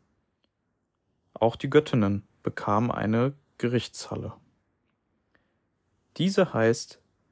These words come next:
Vingolf. Am höchsten Punkt Asgards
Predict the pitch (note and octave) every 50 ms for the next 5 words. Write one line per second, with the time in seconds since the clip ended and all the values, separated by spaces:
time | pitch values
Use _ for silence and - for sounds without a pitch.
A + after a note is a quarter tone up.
0 | _ _ _ _ _ - C#3 C#3 B2+ A2+ G2+ - - G2 G2 - - - - _
1 | _ _ _ _ _ _ _ _ _ _ _ _ _ _ _ _ _ _ _ _
2 | _ _ _ _ _ _ _ _ _ _ - - A2 A2 A2+ C3 D#3 G3+ G#3 -
3 | - F3+ E3 - - C#3 C3 A#2 - F2 G2 - - - A2 G#2+ A2+ B2 C3+ -
4 | - - -